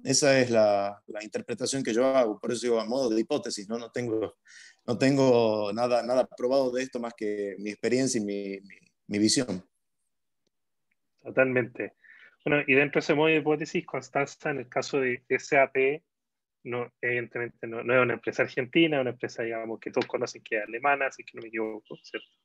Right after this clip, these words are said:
Speaker 2: Parte en Alemania. Eh, pero ha, ha tenido otra particularidad, tal como G M C y Cipsa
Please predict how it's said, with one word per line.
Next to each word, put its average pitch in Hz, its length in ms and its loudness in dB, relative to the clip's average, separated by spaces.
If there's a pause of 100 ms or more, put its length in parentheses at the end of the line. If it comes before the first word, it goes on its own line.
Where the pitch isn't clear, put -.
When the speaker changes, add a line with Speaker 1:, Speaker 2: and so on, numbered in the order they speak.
(100)
Speaker 2:
Parte 104 180 -14
en 117 80 -6
Alemania. 113 380 -6 (760)
Eh, 113 300 2 (220)
pero 175 600 4 (220)
ha, 139 160 4 (140)
ha 160 80 4
tenido 180 280 2
otra 175 120 2
particularidad, 143 720 0
tal 131 220 -6
como 131 520 -6 (520)
G - 80 -2
M 139 80 -2
C 147 160 -4
y 131 60 -4
Cipsa 135 500 -6